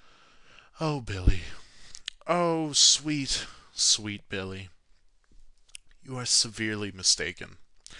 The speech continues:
While Cleveland averaged around thirteen thousand seven hundred fifty-six fans across that season, twenty-five thousand one hundred and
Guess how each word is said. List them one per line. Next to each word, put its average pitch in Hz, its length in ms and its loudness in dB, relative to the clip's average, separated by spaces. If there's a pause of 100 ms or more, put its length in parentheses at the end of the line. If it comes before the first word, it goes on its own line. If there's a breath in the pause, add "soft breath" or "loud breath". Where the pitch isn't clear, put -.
(180 loud breath)
While 151 120 -4
Cleveland 202 560 -2
averaged 117 580 2
around 107 400 -6 (300 soft breath)
thirteen 123 520 -4
thousand 110 480 0
seven 117 280 0
hundred 110 380 -10
fifty-six - 640 0
fans 117 760 0
across 107 580 2
that 101 200 -2
season, 113 580 -2 (680 loud breath)
twenty-five 175 640 2
thousand 120 500 0
one 127 200 -8
hundred 131 340 -4
and 113 120 -8